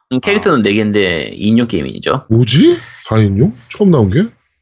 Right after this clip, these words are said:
Speaker 1: 그게 세가에서 나온 게임인데, 쿼텟이라는 게임이 있었어요.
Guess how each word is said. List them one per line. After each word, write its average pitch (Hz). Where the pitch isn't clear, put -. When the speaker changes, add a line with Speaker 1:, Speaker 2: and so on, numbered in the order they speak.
Speaker 1:
그게 151
세가에서 240
나온 113
게임인데, 110
쿼텟이라는 196
게임이 92
있었어요. 78